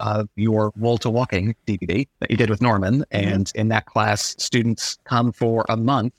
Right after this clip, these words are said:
Speaker 1: and hand spin and then hand weave a blanket start to finish. So that's a very exciting
Speaker 2: Wow.
Speaker 1: class. That's very much the way that Norman used to teach in the nineteen seventies and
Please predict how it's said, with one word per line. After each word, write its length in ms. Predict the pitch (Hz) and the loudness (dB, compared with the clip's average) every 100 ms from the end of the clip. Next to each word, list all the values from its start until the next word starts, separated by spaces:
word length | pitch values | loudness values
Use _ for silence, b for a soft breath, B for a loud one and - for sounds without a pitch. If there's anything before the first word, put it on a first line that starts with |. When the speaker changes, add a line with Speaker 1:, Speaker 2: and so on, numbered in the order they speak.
| _ - | _ -4
Speaker 1:
and 300 | 123 117 - - | 0 0 0 -4
hand 300 | 135 120 113 | 0 2 2
spin 360 | - 117 113 110 | 0 0 0 0
and 120 | 107 | 0
then 120 | 104 | 0
hand 180 | 107 107 | 0 0
weave 380 | 107 107 98 - _ | 0 0 -4 -10 _
a 80 | - | -4
blanket 460 | 107 107 104 - - - | -2 0 0 -2 -2 -6
start 240 | - 98 | -2 -2
to 60 | - | -2
finish. 400 | 92 78 - - _ _ | -4 -4 -4 -6 _ _
So 120 | - | -2
that's 160 | 117 123 | 0 2
a 60 | 110 | 2
very 260 | 120 113 | 2 2
exciting 340 | 110 - 110 107 | 0 0 0 0
Speaker 2:
Wow. 40 | |
Speaker 1:
class. 240 | 110 107 | 0 0
That's 160 | - 120 | -2 -4
very 220 | 110 151 | 2 4
much 260 | 139 123 - | 4 0 -2
the 100 | 113 | -2
way 240 | 107 117 | 0 0
that 140 | 107 113 | 0 0
Norman 300 | 113 107 101 | 0 0 -2
used 160 | 110 | -2
to 60 | - | -2
teach 320 | - 180 - | -2 -2 -2
in 160 | - 110 | -2 -2
the 80 | 110 | -2
nineteen 260 | 107 107 | -2 -2
seventies 520 | 107 110 107 107 101 | 0 0 0 -2 -2
and 180 | 95 90 | -6 -10